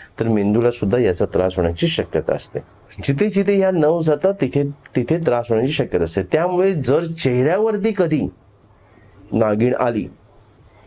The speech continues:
तर त्याचे उपचार हे ॲग्रेसिव्हली करणं गरजेचं असतं. आता या ठिकाणी प्रॉब्लेम असा होतो अनेक जणांना, ज्यावेळेला चेहऱ्यावरती नागिण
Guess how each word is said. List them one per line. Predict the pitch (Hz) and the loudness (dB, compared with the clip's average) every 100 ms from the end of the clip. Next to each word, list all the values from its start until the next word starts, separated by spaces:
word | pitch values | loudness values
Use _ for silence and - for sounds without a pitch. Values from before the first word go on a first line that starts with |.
| - | -6
तर | 123 | -2
त्याचे | 131 120 - | -2 -2 0
उपचार | 175 147 - 147 143 | 0 -2 0 0 0
हे | 117 160 - | 0 0 0
ॲग्रेसिव्हली | 123 135 160 165 156 151 | 0 2 2 0 0 2
करणं | 120 104 92 | 2 2 2
गरजेचं | 87 80 78 62 | 2 0 0 -2
असतं. | - - - - - | -2 -6 -6 -16 -6
आता | 139 180 | -2 2
या | 180 185 | 2 2
ठिकाणी | 208 202 185 190 | 0 2 2 2
प्रॉब्लेम | 165 120 117 156 165 | 0 0 2 0 0
असा | - - | 0 0
होतो | 156 131 98 120 | 2 0 0 0
अनेक | - 110 110 | 2 2 2
जणांना, | 104 98 117 | 2 4 2
ज्यावेळेला | 123 113 107 117 | 2 2 2 0
चेहऱ्यावरती | - 104 98 117 147 143 143 | 0 0 2 4 2 2 2
नागिण | 135 107 104 110 | 2 2 2 0